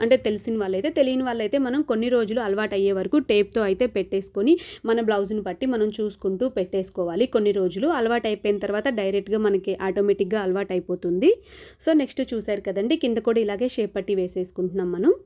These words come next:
చాలా చక్కగా వస్తుందండి. ఫ-, కింద మనం లైనింగ్ పీస్, తర్వాత మళ్ళీ ఒరిజినల్ పీస్ పెట్టిన తర్వాత, ఆ, అది స్టిచ్ చేశాక దాన్ని మళ్ళీ మధ్యలో ఇంకొకటి వేయాలండి. ఆ తర్వాత తిప్పితే మనకి ఒరిజినల్ కరెక్ట్గా వస్తుందన్నమాట. ముందు ఉల్టా పెట్టి కుట్టు వేసుకుంటాము.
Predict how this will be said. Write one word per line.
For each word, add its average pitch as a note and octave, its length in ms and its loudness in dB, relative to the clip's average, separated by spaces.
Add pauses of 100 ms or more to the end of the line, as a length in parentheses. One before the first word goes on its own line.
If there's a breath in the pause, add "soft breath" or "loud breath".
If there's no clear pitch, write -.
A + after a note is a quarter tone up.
(1200 soft breath)
చాలా A#3 300 2
చక్కగా G#3+ 420 -2
వస్తుందండి. G3 640 2
ఫ-, G#3+ 440 -2
కింద A3 240 -2
మనం A3 240 0
లైనింగ్ G3+ 360 0
పీస్, G3+ 300 2
తర్వాత G#3 280 -2
మళ్ళీ G#3+ 220 2
ఒరిజినల్ G#3 360 0
పీస్ G#3 240 -4
పెట్టిన G3 300 -2
తర్వాత, F#3 380 -4 (640 loud breath)
ఆ, A3 280 2
అది A3 160 0
స్టిచ్ A#3 320 0
చేశాక B3 320 2
దాన్ని C#4+ 240 4
మళ్ళీ A#3+ 240 2
మధ్యలో A#3+ 420 4
ఇంకొకటి F#3+ 420 0
వేయాలండి. F#3+ 440 0
ఆ B3 180 -2
తర్వాత B3+ 340 0
తిప్పితే B3+ 440 0
మనకి C#4 420 4
ఒరిజినల్ A#3 440 2
కరెక్ట్గా A3+ 460 -2
వస్తుందన్నమాట. F3+ 680 -2
ముందు C#4 280 4
ఉల్టా G#3+ 240 2
పెట్టి G3 260 -2
కుట్టు G#3+ 240 -2
వేసుకుంటాము. F#3 640 0